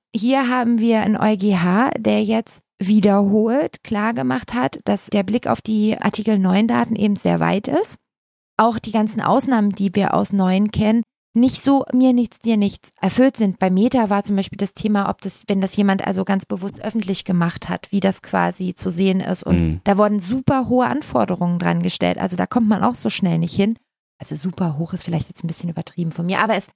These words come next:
Speaker 1: die Anforderungen sind klar definiert und die sind nicht so einfach zu nehmen. Die müssen jedenfalls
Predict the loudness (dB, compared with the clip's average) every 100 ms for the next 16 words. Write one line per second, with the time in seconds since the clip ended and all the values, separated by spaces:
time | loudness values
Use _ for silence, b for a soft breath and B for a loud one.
0 | -4 0 0 0 -2 -2 -2 0 0 0
1 | 0 -2 0 0 0 -4 -4 -2 -2 -2
2 | -2 -2 0 0 2 2 0 0 -6 -2
3 | 0 2 2 0 0 -4 -6 -4 0 2
4 | 2 0 0 0 0 0 0 2 0 0